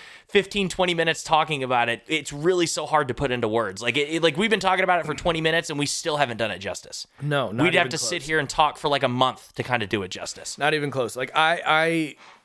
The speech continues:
Speaker 2: when I heard that Hank Aaron had passed, what I wanted to do was come home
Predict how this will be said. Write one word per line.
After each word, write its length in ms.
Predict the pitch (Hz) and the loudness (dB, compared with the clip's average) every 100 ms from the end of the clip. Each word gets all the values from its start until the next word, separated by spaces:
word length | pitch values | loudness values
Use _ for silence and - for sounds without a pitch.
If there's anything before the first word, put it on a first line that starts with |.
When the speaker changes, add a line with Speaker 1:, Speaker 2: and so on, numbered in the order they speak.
| _ _ - | _ _ -4
Speaker 2:
when 180 | 156 | 0
I 120 | 156 139 | 0 0
heard 440 | 147 165 170 160 - | 2 2 2 -2 -4
that 280 | 160 143 - | -4 -4 -6
Hank 280 | 156 151 | -6 -2
Aaron 260 | 151 139 135 | -2 -2 -2
had 180 | 127 113 | -6 -6
passed, 540 | 131 117 110 110 - - _ _ _ _ _ | -2 0 -2 -4 -14 -20 _ _ _ _ _
what 260 | 123 139 139 | -2 0 2
I 60 | |
wanted 380 | 135 143 160 175 | 0 0 2 0
to 60 | 135 | -2
do 200 | 123 120 | -4 -4
was 140 | 113 - | -4 -6
come 220 | 143 135 | -4 -2
home 300 | 131 127 | -2 -2